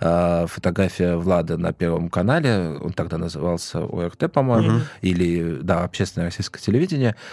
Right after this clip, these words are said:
Speaker 1: и звучала песня «Виват, король, виват», Тамара Гварцетели. Я думал в-, потом всю жизнь, что эта песня посвящена прям конкретно Владу Листьеву. И когда это показывали, я знал, кто это.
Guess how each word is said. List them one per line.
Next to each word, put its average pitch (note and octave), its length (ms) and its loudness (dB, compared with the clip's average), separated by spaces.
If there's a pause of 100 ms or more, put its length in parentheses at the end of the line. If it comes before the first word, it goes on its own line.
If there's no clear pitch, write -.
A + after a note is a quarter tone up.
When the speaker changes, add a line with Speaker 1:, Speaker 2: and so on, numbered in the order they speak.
(120)
Speaker 1:
и G2 200 4
звучала F#2+ 460 4
песня F#2 340 0
«Виват, G2+ 380 2
король, C3 320 2
виват», A#2 360 2
Тамара F#2+ 300 2
Гварцетели. G2 520 0
Я F#2 260 4 (340)
думал G#2 380 6
в-, F2+ 300 -2 (100)
потом F2+ 240 4
всю - 180 0
жизнь, B2 200 4
что F#2+ 120 2
эта - 140 0
песня G#2 260 -2
посвящена - 420 0
прям F2 180 0
конкретно - 440 0
Владу E2+ 300 0
Листьеву. G#2+ 500 2 (500)
И G#2 400 6 (100)
когда G2+ 500 6
это - 180 -2
показывали, A#2+ 460 4
я C#3 100 8
знал, D#3+ 320 6
кто A2+ 320 4
это. - 300 -4